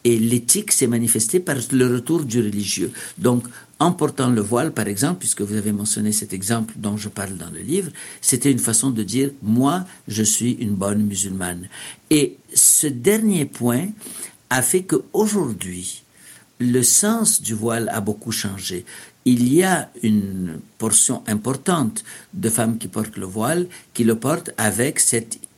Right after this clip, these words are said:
idéologie, euh, wahhabite, salafiste, euh, du voile, d'un retour, euh, rigide et strict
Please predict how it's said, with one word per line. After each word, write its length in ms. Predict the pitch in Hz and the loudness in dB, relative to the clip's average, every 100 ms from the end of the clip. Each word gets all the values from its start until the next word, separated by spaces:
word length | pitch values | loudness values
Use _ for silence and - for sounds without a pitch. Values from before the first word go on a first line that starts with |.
| 113 | -4
idéologie, 920 | 101 104 98 95 95 107 131 165 175 - - - | 0 0 0 -2 -4 -2 0 0 -2 -10 -8 0
euh, 300 | 110 101 98 | 2 2 0
wahhabite, 640 | 98 107 104 101 127 131 | 0 0 0 2 0 0
salafiste, 640 | 110 92 - 120 123 - 107 | -2 -2 -2 -2 -4 -4 -4
euh, 540 | 98 85 90 85 90 | -2 -2 -2 -2 -4
du 160 | 85 101 | -6 -6
voile, 480 | 104 117 127 139 135 - - | -2 0 0 0 -4 -12 -10
d'un 200 | 98 113 | 0 2
retour, 380 | 110 107 113 117 110 90 - | 2 0 0 0 0 -4 -2
euh, 400 | 107 107 101 87 98 | 0 2 0 -4 -4
rigide 640 | 104 131 123 143 131 90 - | 2 4 4 4 2 -2 -8
et 100 | - | -2
strict 720 | 107 - - 139 143 - - | 0 0 0 0 -2 -4 -8